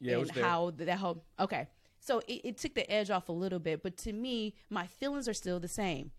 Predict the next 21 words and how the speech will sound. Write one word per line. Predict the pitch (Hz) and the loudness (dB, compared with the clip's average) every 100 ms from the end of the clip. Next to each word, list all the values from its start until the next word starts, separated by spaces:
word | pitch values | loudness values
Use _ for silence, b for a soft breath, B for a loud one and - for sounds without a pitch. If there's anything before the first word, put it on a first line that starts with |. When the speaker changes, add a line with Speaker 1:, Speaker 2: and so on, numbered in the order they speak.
| - - - _ _ _ _ _ _ _ _ _ | -18 -20 -20 _ _ _ _ _ _ _ _ _
Speaker 2:
I | 247 277 | -2 -2
feel | - 202 | -2 0
it | 233 | 0
was | 262 | 0
a | 285 | 0
waste | 220 214 233 | 0 -2 -4
of | |
time. | - 294 262 202 | -2 -2 0 -2
You | |
put | 214 208 - | -2 -4 -2
all | 240 254 | -2 0
this | 254 254 | 0 0
energy | 233 202 180 180 | -2 -2 -2 -2
into | 175 190 | -2 -2
this | 185 - | -2 -2
winner | 175 160 160 b b - | -2 0 -2 b b -4
only | 208 196 | 0 0
for | 196 175 | -2 -2
them | 170 160 | -2 -2
to | 156 | -2
lose. | 143 127 123 - | -2 -4 -6 -10